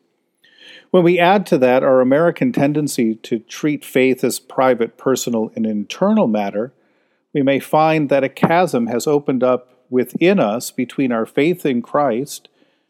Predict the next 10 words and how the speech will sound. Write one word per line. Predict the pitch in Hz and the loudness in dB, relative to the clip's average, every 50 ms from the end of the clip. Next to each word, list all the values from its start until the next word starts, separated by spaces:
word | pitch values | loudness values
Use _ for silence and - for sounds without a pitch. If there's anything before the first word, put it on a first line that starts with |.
| _ _ _ _ | _ _ _ _
and | 147 143 139 | -4 -2 0
our | 139 139 135 | 2 2 2
everyday | 123 117 123 127 127 120 127 120 120 120 120 120 | 0 0 0 0 0 0 0 0 0 0 -2 -4
kind | 120 - - 131 127 120 | -6 -6 -6 -4 -2 -2
of | 120 | -2
actions | 123 120 110 110 - - - 117 113 117 - | -2 -4 -6 -6 -8 -10 -10 -8 -8 -8 -6
and | 127 113 | -6 -4
our | 113 113 110 | -4 -4 -4
everyday | 107 - 120 110 101 117 107 | -4 -4 -6 -4 -4 -4 -4
life, | 107 117 135 139 127 104 92 _ _ _ | -2 0 0 0 -2 -4 -8 _ _ _